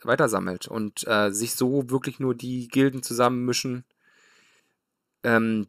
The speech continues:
die wirklich gleich stark sind. Also wir würden dann halt nur noch gegen Top-Ten-Gilden spielen oder sowas. Also so in der Art. Oder Gilden halt, die wirklich stark im, ähm, in den Gildengefechten sind.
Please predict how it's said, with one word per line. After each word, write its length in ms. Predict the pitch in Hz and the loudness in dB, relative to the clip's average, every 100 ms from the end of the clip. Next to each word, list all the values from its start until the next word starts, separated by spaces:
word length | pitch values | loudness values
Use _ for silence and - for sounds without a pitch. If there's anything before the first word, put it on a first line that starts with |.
| _ | _
die 160 | 120 113 | -6 -2
wirklich 500 | 120 127 113 - - | -2 0 -2 -6 -14
gleich 240 | - 92 90 | -2 0 0
stark 260 | - 87 | -2 -4
sind. 320 | - - - _ _ _ _ _ _ _ | -6 -12 -16 _ _ _ _ _ _ _
Also 320 | - 101 98 | -6 -2 -2
wir 180 | 104 110 | 2 4
würden 220 | 110 113 | 4 4
dann 200 | 107 107 101 | 4 2 4
halt 220 | 104 - | 2 2
nur 200 | 104 127 | -4 -2
noch 220 | 117 98 | -2 -2
gegen 460 | - 101 98 92 87 _ _ _ | -2 -2 -4 -8 -10 _ _ _
Top-Ten-Gilden 680 | - 104 - 101 101 92 90 | -8 -8 -4 -4 -4 -8 -10
spielen 280 | - - - | -12 -12 -12
oder 160 | - - | -12 -14
sowas. 400 | - - - _ - | -16 -16 -20 _ -12
Also 240 | 101 95 | -10 -10
so 240 | - 107 113 | -8 -4 -2
in 100 | 104 | 6
der 140 | 101 | 8
Art. 280 | 98 95 - | 8 6 0
Oder 320 | 95 92 90 - | -2 0 -2 -8
Gilden 400 | - 110 104 95 | 2 4 4 0
halt, 180 | 92 | -2
die 140 | 98 98 | -4 -10
wirklich 220 | 95 - | -8 -8
stark 260 | - 92 98 | -4 -4 -4
im, 140 | 98 _ - - - - - - _ - | -16 _ -20 -20 -20 -20 -20 -20 _ -6
ähm, 520 | 104 92 92 87 85 | -2 -2 -2 -6 -8
in 100 | 104 | -6
den 120 | 95 90 | -6 -6
Gildengefechten 500 | 98 95 - - 87 | -6 -6 -10 -14 -14
sind. 360 | 82 87 - | -14 -14 -20